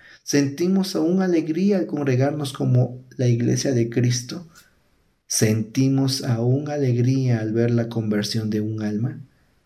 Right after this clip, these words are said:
¿O sentimos más alegría al planear nuestras vacaciones? Cuando veo una película, cuando logro un sueño personal, cuando ejerzo un cargo de renombre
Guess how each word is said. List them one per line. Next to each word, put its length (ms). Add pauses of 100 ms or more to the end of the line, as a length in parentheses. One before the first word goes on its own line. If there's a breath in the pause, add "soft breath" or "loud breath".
(500)
¿O 120
sentimos 1040 (480 soft breath)
más 300
alegría 840 (460)
al 200
planear 500
nuestras 340
vacaciones? 960 (1120)
Cuando 380
veo 300
una 320
película, 720 (160)
cuando 340
logro 400
un 120
sueño 480
personal, 640 (420 loud breath)
cuando 300
ejerzo 500
un 180
cargo 380
de 140
renombre 800